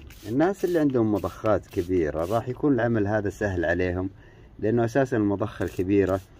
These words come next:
الرؤوس تبعها، يعني، وفيها ماسورة وفيها رأس ممكن أنه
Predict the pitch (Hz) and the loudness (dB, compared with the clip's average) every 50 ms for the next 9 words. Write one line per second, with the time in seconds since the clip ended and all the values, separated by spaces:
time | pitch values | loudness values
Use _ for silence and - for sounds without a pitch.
0 | - - - - - - 98 95 107 117 117 113 113 - - - 98 92 107 92 | -20 -20 -20 -14 -10 -8 -6 -2 0 0 0 0 -2 -4 -6 -6 -2 0 0 0
1 | 80 85 92 95 101 98 - - - 90 90 80 76 82 82 82 82 78 69 - | 0 0 0 0 -2 -4 -8 -14 -10 -8 -6 -4 -4 -4 -4 -4 -4 -6 -8 -6
2 | - 101 95 90 87 85 87 87 82 80 - - 92 90 90 87 87 87 85 76 | -2 0 0 0 0 -2 -2 -2 -4 -4 -6 -6 -4 -4 -2 -2 -2 -2 -4 -6
3 | - - - 87 87 87 85 82 87 90 - - - - 90 87 87 82 - 92 | -6 -6 -4 -2 0 0 0 2 0 0 -2 -4 -12 -6 -4 -4 -4 -4 -4 -4
4 | 85 85 85 87 85 | -2 -2 -2 -2 -4